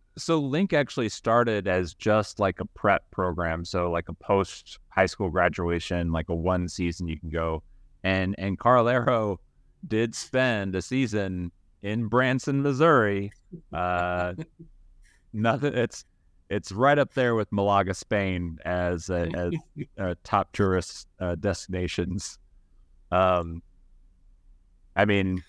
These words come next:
Speaker 2: Well, anyway, it, it's not that
Speaker 1: <laughs>
Speaker 2: this necessarily means anything, but you've got some, you know, the start of some connections building there, um, be it through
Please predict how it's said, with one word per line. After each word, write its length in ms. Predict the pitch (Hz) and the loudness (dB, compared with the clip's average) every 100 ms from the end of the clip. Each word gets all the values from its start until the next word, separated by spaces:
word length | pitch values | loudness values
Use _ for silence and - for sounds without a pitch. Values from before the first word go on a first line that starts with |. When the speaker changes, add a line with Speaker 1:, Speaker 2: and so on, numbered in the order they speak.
| _ - - | _ -20 -8
Speaker 2:
Well, 180 | 190 | -2
anyway, 440 | 208 202 147 131 143 | 0 2 2 2 0
it, 100 | 139 | -2
it's 260 | 165 - | -6 -4
not 260 | 190 175 - | 2 2 2
that 180 | 143 127 - - - | -2 -2 -6 -18 -14
Speaker 1:
<laughs> 260 | 226 - | -14 -6
Speaker 2:
this 260 | 151 151 - | -2 -2 -2
necessarily 640 | 156 139 147 - 143 127 | -4 -4 -8 -4 -2 0
means 340 | 123 185 175 131 | 4 4 4 2
anything, 420 | 117 - 127 131 | -2 -2 -2 0
but 120 | 135 | 0
you've 200 | 135 120 | -2 0
got 260 | 135 123 - _ | 2 0 -2 _
some, 480 | - - 131 120 113 _ _ _ _ _ | -12 -4 -2 -2 -4 _ _ _ _ _
you 120 | 196 | 0
know, 140 | 185 143 | 2 2
the 100 | 151 | 0
start 360 | - 220 202 | -2 0 2
of 120 | 180 135 | 2 0
some 240 | - 127 | -2 -2
connections 720 | - 131 123 - 123 113 113 | 0 0 0 -2 -2 -2 -4
building 420 | 120 120 113 110 | -2 0 0 -2
there, 280 | 117 117 - _ _ | -2 -6 -10 _ _
um, 260 | 107 107 120 | -14 -10 -6
be 140 | 120 123 | 2 2
it 140 | 113 | 2
through 380 | - 123 113 110 | -2 -2 0 -2